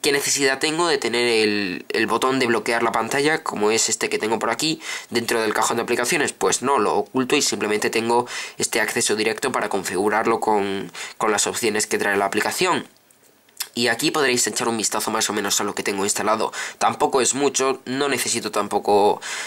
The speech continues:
tanto. Así que bueno, eso es básicamente todo en este vídeo. Quería enseñaros qué es lo que tengo en mi escritorio y cuáles son las, las aplicaciones. Quería hacer este vídeo también, ya que posiblemente cuando cambie de rom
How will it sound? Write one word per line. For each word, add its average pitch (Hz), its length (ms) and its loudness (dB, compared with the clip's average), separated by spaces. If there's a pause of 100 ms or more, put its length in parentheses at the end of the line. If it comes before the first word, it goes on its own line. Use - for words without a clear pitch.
(140)
tanto. 135 540 0 (680)
Así 107 280 -2
que 110 200 2
bueno, 113 260 0 (760)
eso 170 180 4
es 185 80 2
básicamente 160 480 2
todo 135 180 4
en 131 80 2
este 127 200 -2
vídeo. 139 240 2
Quería 143 240 0
enseñaros 165 600 0
qué - 140 -2
es 147 160 2
lo 135 140 2
que 139 80 -2
tengo 135 220 2
en 123 80 0
mi 123 100 2
escritorio 147 720 2
y 113 80 0
cuáles 123 360 0
son 120 280 0
las, 107 400 0
las 104 180 0
aplicaciones. 123 600 0
Quería 139 220 2
hacer 160 180 -2
este 156 160 -2
vídeo 139 180 0
también, 147 560 -2 (380)
ya 120 320 -2
que 127 100 0
posiblemente 147 680 2
cuando 107 580 2
cambie 131 320 2
de 113 100 2
rom 143 320 2